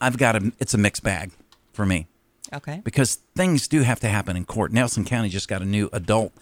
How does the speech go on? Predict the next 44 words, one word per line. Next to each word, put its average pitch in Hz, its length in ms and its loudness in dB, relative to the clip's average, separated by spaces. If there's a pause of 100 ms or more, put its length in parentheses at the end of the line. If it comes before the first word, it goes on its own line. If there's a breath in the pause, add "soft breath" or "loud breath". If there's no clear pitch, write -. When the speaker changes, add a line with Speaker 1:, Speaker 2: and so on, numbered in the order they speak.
(280 soft breath)
Speaker 1:
drug 131 520 2 (240)
court. 92 320 -2 (1500)
Speaker 2:
Okay. 185 160 -4
Speaker 1:
Thanks - 320 2
to 117 120 0
a 101 40 2
seven 117 260 2
hundred 107 180 0
thousand 104 320 0
dollar 95 220 0
federal 95 340 0
grant 104 360 0
from 101 140 -6
the 90 80 -4
U 98 120 0
S 92 100 -4
Department 80 380 -6
of 85 120 -8
Justice. - 480 -4 (300 soft breath)
You, 110 220 0
you, 120 140 2
you 107 120 2
have 120 140 2
to 131 60 -6
be 117 140 2
able 117 100 0
to - 60 -2
process 87 460 -2
people. - 400 -8 (180 loud breath)
It 123 80 0
just, 143 240 -2 (180)
it's - 200 -6
just 151 200 -2
sad 127 260 2
to 90 60 -4
think 120 200 -2
that 92 80 -6
we 101 100 -2
have 98 100 -4
to 98 60 -6
have 95 140 -2
a 92 180 0 (600 soft breath)
adult 110 480 2 (180)
drug 104 520 -2